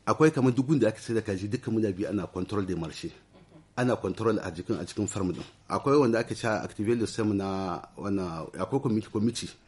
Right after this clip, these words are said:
wannan na wani alif wanda ke lahiya daya, wanda ya kumshi a o-,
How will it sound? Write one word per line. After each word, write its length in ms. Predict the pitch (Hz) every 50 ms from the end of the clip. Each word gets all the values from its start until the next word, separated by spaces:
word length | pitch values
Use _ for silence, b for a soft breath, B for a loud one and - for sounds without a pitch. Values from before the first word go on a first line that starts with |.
| _ _ _ -
wannan 280 | 92 104 104 104 90 98
na 80 | 101
wani 240 | 101 104 107 104 78
alif 160 | 85 98 92 -
wanda 160 | 95 85 87
ke 100 | - 98
lahiya 300 | 90 90 95 101 95 - -
daya, 220 | 90 85 80 - B B B B B B
wanda 220 | - 98 101 95 110
ya 60 | 113
kumshi 400 | - 113 107 - - 120 123 127 - - -
a 60 | -
o-, 280 | 104 - - 117 127